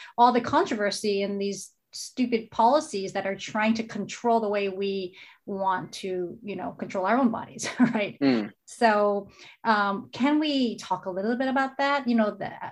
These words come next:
Speaker 1: you know, you, even though you, you transitioned, uh, quite later on in your adult life, the idea of, if you can remember how you felt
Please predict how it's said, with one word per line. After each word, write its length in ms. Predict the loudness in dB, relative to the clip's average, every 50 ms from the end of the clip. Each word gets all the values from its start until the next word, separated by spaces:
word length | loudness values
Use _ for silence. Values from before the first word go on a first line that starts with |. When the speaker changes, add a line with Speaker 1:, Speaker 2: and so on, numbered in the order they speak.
| -4
Speaker 1:
you 120 | -2 0 0
know, 80 | 0
you, 540 | 0 0 2 2 2 2 2 0 -2 -4 -6 -12 _ _ _ _ _ _ _ _ _ _ _ -20 -20 -20 -20 -20 -20 -20 _ _ _ _ _ _ _ _ _
even 260 | -2 2 4 6 6 6
though 120 | 6 6
you, 460 | 6 6 8 8 8 6 4 0 -2 0
you 180 | 2 2 2
transitioned, 680 | 2 0 0 2 2 0 -2 -2 -2 -4 -4 -4 -4 -4
uh, 160 | -4 -6 -6 -8 -14 -12
quite 260 | 0 2 2 2 2
later 380 | 0 -2 0 0 0 -2 -2 -2
on 280 | -2 -2 -2 -2 -4 -6
in 120 | -8 -8
your 240 | -8 -6 -6 -4 -4
adult 280 | -4 -4 -6 -6 -4
life, 400 | -2 -2 0 0 0 -2 -4 -8 _ -18 -8
the 500 | -4 -4 -2 -2 -2 -2 -2 -4 -4 -6 -4
idea 760 | -4 -4 -4 -4 -2 0 2 4 4 4 2 2 0 -2 -4 -8 _ _
of, 180 | -6 -6 -4 -4
if 120 | -4 -6 -4
you 140 | -4 -6 -2
can 200 | -2 -2 -2 0
remember 480 | -2 -2 -2 0 0 2 2 2 0 0
how 180 | 0 0 0
you 160 | 0 0 -2 -6
felt 560 | -8 -6 0 2 4 4 4 2 -2 -6 -10